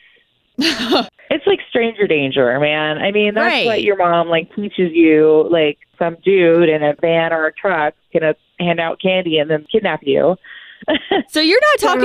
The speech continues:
Speaker 2: it's
Speaker 1: about,
Speaker 2: just
Speaker 1: like, some organized thing he does. Like, he doesn't have this set up with the school where he's like, "Oh, here's my free candy. You can give it to the kids." Like, you guys pulled up to a s-,
Speaker 2: No,
Speaker 1: like, a
Speaker 2: I mean,
Speaker 1: fence.
Speaker 2: that would be awesome. But he's just,
Speaker 1: Right?
Speaker 2: like,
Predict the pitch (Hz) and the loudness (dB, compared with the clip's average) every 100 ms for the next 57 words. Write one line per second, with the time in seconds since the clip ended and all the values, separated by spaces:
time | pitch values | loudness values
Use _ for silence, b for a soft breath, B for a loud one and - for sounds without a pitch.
0 | 311 - 294 277 262 247 285 254 247 269 | 0 0 0 0 -2 -2 0 2 2 2
1 | 285 262 220 247 - 311 254 190 185 196 | 2 0 0 -2 -4 -2 0 0 0 0
2 | 254 285 269 262 247 226 - 247 233 208 | -2 0 0 0 -2 -4 -4 -4 -2 -2
3 | - 240 220 220 208 202 - 233 214 208 | -2 -2 -2 -2 -6 -6 0 2 2 2
4 | 202 214 220 339 359 320 294 277 294 254 | 0 0 -2 0 0 0 -2 -2 -2 -4
5 | 277 262 254 254 233 226 226 226 214 226 | -2 -2 -2 -2 -2 -2 -4 -4 -4 -2
6 | 247 226 208 208 220 254 320 - 294 269 | -4 -2 -4 -2 -2 -2 -2 -2 -2 -2
7 | 269 269 359 427 320 233 226 226 277 226 | -2 0 2 2 2 2 2 0 0 0
8 | 269 294 294 294 277 247 247 320 - 180 | 0 -2 -2 0 2 2 0 -2 -2 0
9 | 160 156 170 175 160 202 220 254 302 403 | 0 -2 -4 -2 -2 0 0 2 2 0
10 | 427 | -2